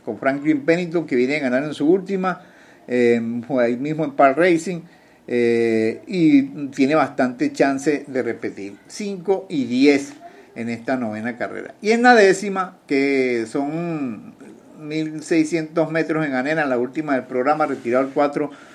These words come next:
Judicial Gesture, vamos a jugar a City Guy, el número seis. Como me gusta este caballo, este es un caballo que suele correr en punta,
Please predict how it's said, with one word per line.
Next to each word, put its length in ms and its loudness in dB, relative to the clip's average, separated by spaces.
Judicial 600 4
Gesture, 460 2
vamos 300 -8
a 80 0
jugar 220 6
a 60 4
City 460 -6
Guy, 300 10
el 100 -2
número 220 -2
seis. 200 0
Como 220 -2
me 120 0
gusta 240 0
este 160 -8
caballo, 340 2
este 120 -8
es 60 -10
un 60 -16
caballo 320 2
que 60 -6
suele 200 -2
correr 260 -2
en 160 -6
punta, 580 0